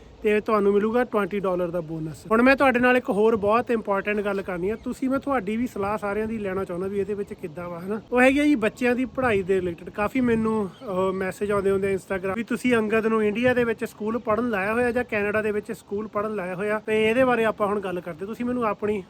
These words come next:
opinion ਵੀ ਦੱਸਿਓ, ਠੀਕ ਆ। ਮੈਂ ਜਿਹੜੇ ਜਿਹੜੇ ਪੈਟਰਨ ਨੋਟ ਕੀਤੇ ਆ ਜੀ, ਉਹ ਦੱਸਦਾ ਤੁਹਾਨੂੰ,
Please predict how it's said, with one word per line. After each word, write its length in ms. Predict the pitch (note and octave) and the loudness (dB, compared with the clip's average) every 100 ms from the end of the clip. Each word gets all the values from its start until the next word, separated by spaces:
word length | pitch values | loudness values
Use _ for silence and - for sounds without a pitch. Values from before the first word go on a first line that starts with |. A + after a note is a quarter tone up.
| - | -16
opinion 460 | - G3+ G#3+ A#3 | -6 -4 0 -2
ਵੀ 100 | A3 | -4
ਦੱਸਿਓ, 260 | F#3 E3 F#3 | -8 -6 -8
ਠੀਕ 240 | - G3 | -10 -12
ਆ। 80 | A3 - | -12 -2
ਮੈਂ 220 | G#3+ A#3 A#3 | 2 4 4
ਜਿਹੜੇ 200 | A#3+ C4 | 2 0
ਜਿਹੜੇ 160 | C4+ | -2
ਪੈਟਰਨ 480 | - A3+ G#3 G#3 G#3+ | -2 -2 0 0 2
ਨੋਟ 260 | G#3 G3 F#3 | 2 0 -4
ਕੀਤੇ 320 | G3 - F#3 | -10 -4 -2
ਆ 80 | F3+ | -2
ਜੀ, 200 | F#3+ D#3+ - | -6 -10 -8
ਉਹ 220 | G#3+ B3+ | -2 4
ਦੱਸਦਾ 380 | B3 F#3+ G3+ A#3 | 4 4 0 0
ਤੁਹਾਨੂੰ, 440 | B3 A3 A3 A3 | 0 -2 -2 -6